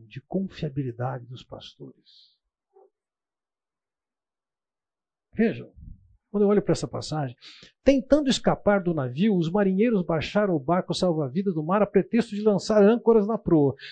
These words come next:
Então Paulo disse ao centurião e ao soldado: 'Se esses homens não ficarem no navio, vocês não poderão ser salvos.'" De uma certa perspectiva, Paulo poderia dizer, "Tamo junto,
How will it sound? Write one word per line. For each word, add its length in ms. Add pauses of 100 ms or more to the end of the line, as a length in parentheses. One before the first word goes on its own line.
Então 400
Paulo 300
disse 340
ao 80
centurião 580
e 40
ao 80
soldado: 560
'Se 180
esses 320
homens 260
não 120
ficarem 460
no 100
navio, 400
vocês 300
não 120
poderão 380
ser 220
salvos.'" 680 (1300)
De 100
uma 200
certa 520
perspectiva, 1200 (120)
Paulo 340
poderia 500
dizer, 280
"Tamo 340
junto, 580